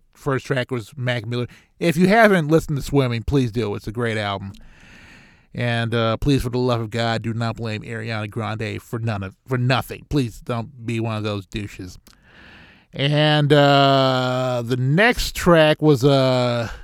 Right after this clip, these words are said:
a, an artist I'm really feeling these days, uh, Leon Thomas the third.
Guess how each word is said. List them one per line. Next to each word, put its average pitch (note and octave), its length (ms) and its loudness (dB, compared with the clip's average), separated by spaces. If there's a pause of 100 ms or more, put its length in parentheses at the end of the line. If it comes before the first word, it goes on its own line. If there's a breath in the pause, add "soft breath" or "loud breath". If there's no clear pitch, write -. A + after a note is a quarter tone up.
(180)
a, B2+ 160 0
an B2+ 180 -4
artist E3 380 4
I'm C#3 160 4
really D3 220 6
feeling C#3 480 2
these C3 220 0
days, B2+ 480 0
uh, A#2 300 -2
Leon C3 420 0
Thomas C3 420 -2
the A#2 140 -6
third. C3+ 720 0